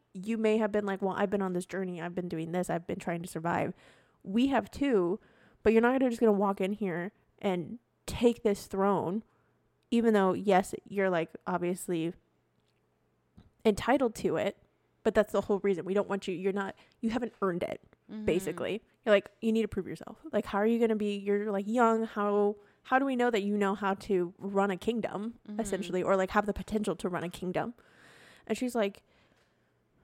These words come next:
Speaker 1: I get it. After a while, because, like, you know, I have, like, a, like, a fur or a hair. I got it. <sighs> Sorry. I had a hair, like, tickling my, like, chin. I was like, "Oh my God." Um,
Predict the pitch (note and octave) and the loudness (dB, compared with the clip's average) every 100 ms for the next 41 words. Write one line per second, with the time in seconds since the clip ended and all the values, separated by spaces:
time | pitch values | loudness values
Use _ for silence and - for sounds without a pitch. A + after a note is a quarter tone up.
0 | - - _ _ _ _ _ _ _ _ | -20 -20 _ _ _ _ _ _ _ _
1 | - A3+ F3+ E3 - - - _ _ _ | -4 -2 0 -2 -8 -14 -20 _ _ _
2 | - A#3 C4+ B3+ A3 G#3+ A3 A3 G3+ G3 | -2 -2 2 2 4 6 4 2 0 -2
3 | F#3 G#3 F#3+ D3+ - _ _ A#3+ E4+ F4 | -4 -4 -4 -6 -12 _ _ -6 -2 -2
4 | E4+ - A3+ G3+ F#3 - F#3 - _ - | -4 -8 -8 -8 -10 -14 -14 -14 _ -20
5 | - _ _ A#3 G#3+ F3+ F#3 _ _ _ | -20 _ _ -8 -6 -6 -10 _ _ _
6 | _ - F3 - - G#3 F3 F3+ - G#3+ | _ -14 -14 -14 -12 -10 -8 -12 -12 -12
7 | D#3 C3 - A#3 - - - - - F3 | -10 -12 -12 -14 -14 -16 -20 -20 -14 -10
8 | D#3 E3 - - D4+ D4+ - A3+ D#4 C4+ | -8 -8 -10 -2 0 0 0 2 2 2
9 | - C4+ C#4+ C4 G#3 F#3+ F#3 - - - | -2 -6 -4 -2 -2 -4 -8 -12 -14 -6
10 | G3 G#3+ D#4 - - - _ G#3 E3+ E3+ | -2 -2 -4 -10 -20 -20 _ -10 -8 -8
11 | G#3+ G3 E3+ E3+ - - - - - - | -8 -8 -8 -12 -16 -20 -20 -20 -10 2
12 | A#3+ G3+ E3 | 4 4 0